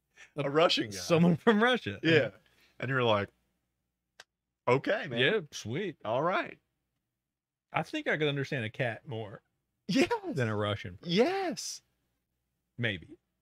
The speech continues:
Speaker 1: Oh, my do-, a dog, definitely.
Speaker 2: Yeah. You know what's weird about acc-, like, not accents, but, like, well, accents too, but different
Speaker 1: Languages.
Speaker 2: languages. Like, growing up, I didn't know,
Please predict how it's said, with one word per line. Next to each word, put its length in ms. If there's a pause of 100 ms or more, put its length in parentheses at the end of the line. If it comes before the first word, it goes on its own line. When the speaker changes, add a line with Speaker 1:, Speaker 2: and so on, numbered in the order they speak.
(120)
Speaker 1:
Oh, 140
my 180
do-, 200
a 120
dog, 540
definitely. 560 (800)
Speaker 2:
Yeah. 240 (360)
You 80
know 80
what's 140
weird 200
about 160
acc-, 280 (100)
like, 300 (120)
not 220
accents, 360
but, 120
like, 180 (340)
well, 260
accents 420
too, 180 (220)
but 160
different 420 (580)
Speaker 1:
Languages. 140
Speaker 2:
languages. 580 (280)
Like, 360 (420)
growing 300
up, 220
I 80
didn't 300
know, 460